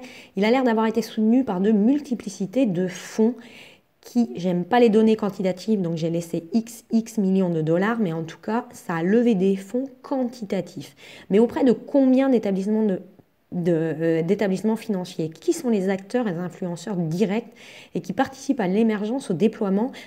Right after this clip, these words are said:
à la solidité, pérennité de ce projet ? Il y a des banques qui travaillent ensemble autour des sujets. Projet blockchain, des chaînes de blocs privées, plus ou moins sans crypto-monnaie adossée. Alors, ce projet,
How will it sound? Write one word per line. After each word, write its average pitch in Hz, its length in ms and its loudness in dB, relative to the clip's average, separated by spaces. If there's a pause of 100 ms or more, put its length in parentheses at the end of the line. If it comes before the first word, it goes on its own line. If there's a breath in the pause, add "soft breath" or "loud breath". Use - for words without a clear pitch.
(140 loud breath)
à 175 60 -6
la 156 100 -6
solidité, 233 600 2
pérennité 190 480 0
de 202 100 0
ce 208 160 -2
projet ? 175 460 -6 (580 loud breath)
Il 185 60 0
y 220 100 4
a 262 80 4
des 202 140 6
banques 294 400 2
qui - 160 -14
travaillent 226 580 0
ensemble 285 560 -2
autour 247 360 2
des 220 100 4
sujets. 170 400 -4
Projet 175 380 -2
blockchain, 185 500 -2
des - 140 -12
chaînes 175 300 -4
de 175 80 0
blocs 160 300 -4
privées, 196 460 2 (380 loud breath)
plus 220 260 2
ou 220 60 6
moins 185 240 2
sans - 360 -6
crypto-monnaie 262 760 2 (100)
adossée. 226 640 0 (1200 soft breath)
Alors, 196 320 4
ce - 260 0
projet, 294 640 2